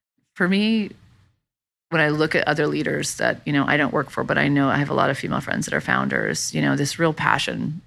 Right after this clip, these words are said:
you know, it's like you have to really believe and love what you do.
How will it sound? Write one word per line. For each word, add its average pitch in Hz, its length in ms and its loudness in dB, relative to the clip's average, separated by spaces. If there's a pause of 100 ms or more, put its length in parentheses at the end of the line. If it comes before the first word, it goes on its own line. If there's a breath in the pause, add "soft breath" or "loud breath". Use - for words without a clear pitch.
you - 80 0
know, 110 280 -2
it's 151 220 -2
like 151 160 -2
you 160 80 -2
have 165 240 0
to 165 100 0
really 156 440 2
believe 147 420 0
and 147 160 2
love 143 260 2
what 143 140 -2
you 147 80 -2
do. 143 340 0